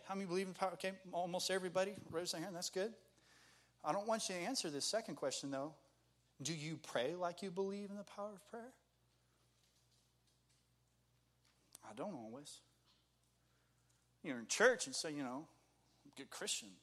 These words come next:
I've gotta raise my hand. I believe in the power of prayer." But do you believe and show it by how you pray?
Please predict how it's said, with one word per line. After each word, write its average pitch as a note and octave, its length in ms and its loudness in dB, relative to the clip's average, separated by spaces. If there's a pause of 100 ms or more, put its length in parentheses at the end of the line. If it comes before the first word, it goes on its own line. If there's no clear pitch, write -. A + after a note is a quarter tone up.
(340)
I've - 360 -20
gotta G3+ 220 4
raise C#3 200 2
my A#2+ 140 0
hand. B2 160 4
I - 80 10
believe - 220 10
in C#4 60 8
the B3 80 12
power D4+ 260 12
of - 60 8
prayer." B3+ 300 12 (1200)
But - 160 -16
do C#3+ 120 2
you E3 340 -2
believe C#3 560 -2 (1600)
and A#2 120 -6
show E3+ 360 4
it A#2+ 120 -2 (520)
by A#2+ 100 -2
how G3 280 0
you A2+ 120 -6 (100)
pray? - 120 -16